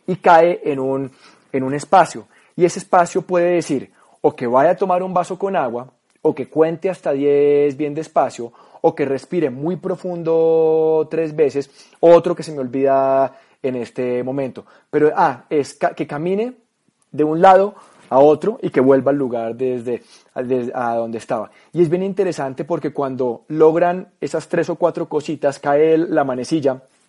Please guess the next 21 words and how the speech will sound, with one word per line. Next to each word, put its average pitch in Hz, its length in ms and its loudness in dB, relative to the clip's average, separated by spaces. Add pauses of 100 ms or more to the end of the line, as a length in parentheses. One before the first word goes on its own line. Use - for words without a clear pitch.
en 139 140 -6
ese 139 160 -10
espacio 139 500 0 (300)
y 160 80 2
el 143 100 2
niño 151 240 -6
empieza 156 340 -6
a 156 40 -8
hacerlo, 135 420 -2 (260)
empieza 170 640 -2
a 190 40 -4
aprender 175 680 -4 (300)
a 165 100 0
regular 143 760 -2
esas 143 280 -6
emociones 131 580 -8
que 139 80 -4
a 120 40 -2
veces 117 280 -6
no 127 140 -8
regulan 127 480 -4